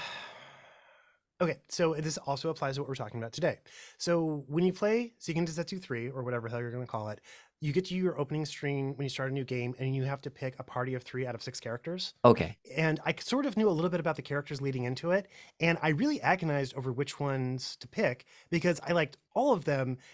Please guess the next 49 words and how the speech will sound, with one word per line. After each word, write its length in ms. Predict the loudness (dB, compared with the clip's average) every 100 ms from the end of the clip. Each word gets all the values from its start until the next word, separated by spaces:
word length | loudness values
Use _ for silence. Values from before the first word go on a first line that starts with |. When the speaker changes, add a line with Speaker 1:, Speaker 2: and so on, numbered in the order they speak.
| 0
Speaker 1:
and 220 | 2 4
you 120 | 2
don't 280 | 2 2 2
get 160 | -2 -6
to 60 | -6
see 200 | -2 -2
the 80 |
storylines 680 | -2 0 2 2 2 0 -2
of 100 | -4
the 60 | -4
people 220 | -2 -2
you 80 | -2
don't 160 | -4
pick. 300 | -4 -4 -6 _ _ 4 8 10
And 220 | 8 8
I 80 | 4
Speaker 2:
Oh. 20 |
Speaker 1:
was 200 | 2 0
like, 160 | -2 6
"Oh, 180 | 4 6
this 180 | -2
is, 140 | -2 0
like, 140 | 0
kind 160 | 0 -2
of 60 | 0
torturous." 480 | -2 0 -2 0
Like, 140 | -2 -2
it 140 | -4
kinda 240 | 0 0 2
changes 340 | 0 -2 -4
the 60 | -2
game. 420 | 0 0 0 -4 -12 -6
Like, 100 | -4
you 80 | 2
get 100 | 2
a 40 | 2
different 340 | 0 -2 -2
boss 560 | 0 0 0 -4 -4 -4
and 80 | -4
a 20 |
different 240 | -2 -6 -4
path 220 | -6 -6
depending 320 | -6 -4 -4
on 240 | 0 4 6 6
who 100 | 4
Speaker 2:
Hmm. 20 | 0
Speaker 1:
you 100 | -2
pick. 320 | -4 -4 -10 -20 -20 -20 _
And 640 | 0 2 2 0 -2 -6